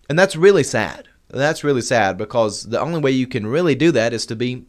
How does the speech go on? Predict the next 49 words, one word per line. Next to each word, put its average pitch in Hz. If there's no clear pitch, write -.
put 135
in 147
a 139
straitjacket 139
and 107
thrown 135
in 131
a 104
nice, 120
cushiony, 127
mattress-filled 123
room, 127
and 104
nobody 147
wants 135
that 131
because 135
is 139
that 175
really 175
pain-free 165
existing? 143
Anthony, 139
if 131
I 135
go 139
and 120
wrap 127
you 135
up 127
in 113
a -
straitjacket 120
and -
throw 123
you 117
in 113
a 113
room, 113
you're 110
gonna 120
have 120
a, 104
have 120
a 123
good 120
time 123
in 123
there? 120